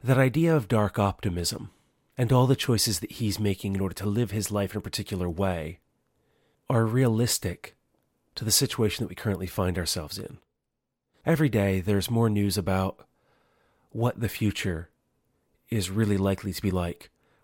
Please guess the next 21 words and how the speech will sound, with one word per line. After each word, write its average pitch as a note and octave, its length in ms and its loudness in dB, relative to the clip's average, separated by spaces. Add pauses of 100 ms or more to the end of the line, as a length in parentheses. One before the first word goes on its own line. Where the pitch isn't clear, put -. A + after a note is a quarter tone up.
with - 160 -8
climate G2 380 -2
change G2 540 -2 (540)
and F#2 600 -4 (380)
the G#2+ 80 -4
shift - 460 0 (140)
in G#2+ 160 -2
national G#2 520 0
and G2+ 140 -6
international G2 600 -2
politics G#2 680 -4 (100)
in G#2 100 0
a G2 40 2
variety G2 400 2
of G2+ 100 -6
countries. G#2 500 -4 (1120)
The A2 120 -2
world B2 380 0
is B2+ 340 -4 (640)
rapidly G#2+ 400 -4
changing, F#2 500 -4